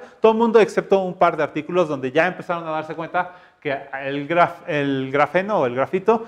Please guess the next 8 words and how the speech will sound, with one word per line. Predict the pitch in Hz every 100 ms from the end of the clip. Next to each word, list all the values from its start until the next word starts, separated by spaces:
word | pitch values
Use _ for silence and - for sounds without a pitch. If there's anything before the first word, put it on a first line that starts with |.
| -
es | 160 -
casi | - 214 - 208 202
tan | 202 170 170
estable | - 156 143 147 156
como | 151 120 117 113
el, | 110 104
este, | 107 - - 110 107 110
como, | - 117 113 113 104 104